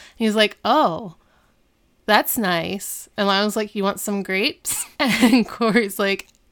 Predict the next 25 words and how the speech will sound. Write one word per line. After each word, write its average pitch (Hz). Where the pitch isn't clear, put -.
"I 208
would 233
love 277
some." -
And 202
he 202
grabs 214
the 294
grapes, 247
sits -
down 262
behind 247
Lionel, 202
and 202
then, 190
like, 190
looks 196
at 208
Sean 196
while 185
eating 185
grapes. 180
He's 185
like, 185
"I'm 190